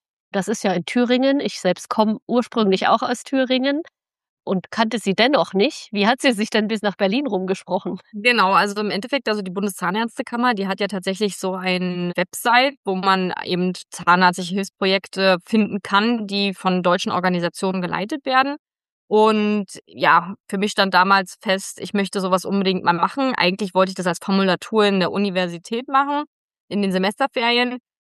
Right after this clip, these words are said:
Speaker 2: Dann kam aber die Pandemie dazwischen und Reisen war einfach nicht mehr möglich. Die ganzen Hilfsorganisationen hatten leider damals auch, ja, ihren Dienst quittiert, einfach aufgrund dessen, dass es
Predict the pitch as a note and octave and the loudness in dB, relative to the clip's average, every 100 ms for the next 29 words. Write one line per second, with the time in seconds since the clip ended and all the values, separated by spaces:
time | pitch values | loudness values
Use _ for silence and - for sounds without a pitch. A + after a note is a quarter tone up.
0 | - G3 G3+ G#3 G#3 F3 F#3+ F#3 G3 G3 | -2 0 0 0 0 2 2 0 0 0
1 | G#3 B3 - B3 B3 C4+ B3 G3+ F#3 D#3+ | 0 0 -2 -4 -6 -4 -4 -4 -2 2
2 | G3 A3 A3+ A3 A3 G#3+ D3+ F#3 F#3 - | 2 2 -2 -2 -4 -4 -2 2 2 2
3 | F#3+ G3 G3 F#3+ A3 A#3 A3+ A3 A3 G#3 | -2 -6 -4 0 0 0 4 4 4 -2
4 | - - F#3+ F#3+ F#3+ F#3+ F3+ F#3 F#3+ G3+ | -10 -10 -6 -4 0 0 0 -2 -2 -2
5 | G#3+ A3+ - G#3 G#3 G3 F#3 - G3+ G3+ | -2 -2 -4 -4 -2 -2 -4 -2 -2 -2
6 | F3+ - F#3+ F3 F3 F#3+ E3+ F3+ F#3 F#3 | -4 -4 -2 0 2 0 -2 0 0 0
7 | - E3 F3+ F3+ _ _ _ _ - E3+ | -4 -2 0 -2 _ _ _ _ 2 4
8 | E3+ F#3+ F#3 F#3+ F#3+ G#3 - - G3 - | 4 0 -2 0 -2 -4 -8 -8 -8 -4
9 | G#3+ A3+ A#3 - F3+ F#3 F3+ F3+ F#3 G3 | 2 4 4 0 -2 0 -2 -4 -4 -2
10 | F#3 F#3+ F#3 F3 - | -2 -2 -6 -8 -14